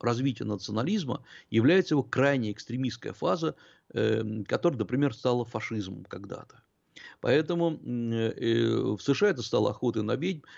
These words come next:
это крики «Русские идут» и выбрасывание из окна с этими криками. То есть, э, всегда есть, э,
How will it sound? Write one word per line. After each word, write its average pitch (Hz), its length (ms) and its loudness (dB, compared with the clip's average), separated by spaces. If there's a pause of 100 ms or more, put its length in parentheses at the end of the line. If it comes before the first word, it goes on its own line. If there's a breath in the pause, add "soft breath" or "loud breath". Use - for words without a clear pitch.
(100)
это 117 220 0
крики 143 320 -2
«Русские 123 400 0
идут» 170 340 -2
и 113 60 2
выбрасывание 110 540 2
из 98 80 -4
окна 117 280 -2
с - 100 -2
этими 139 260 0
криками. 123 460 0 (360 loud breath)
То 147 160 8
есть, 143 240 2
э, 117 220 6
всегда 147 400 2
есть, 160 440 0
э, 113 420 2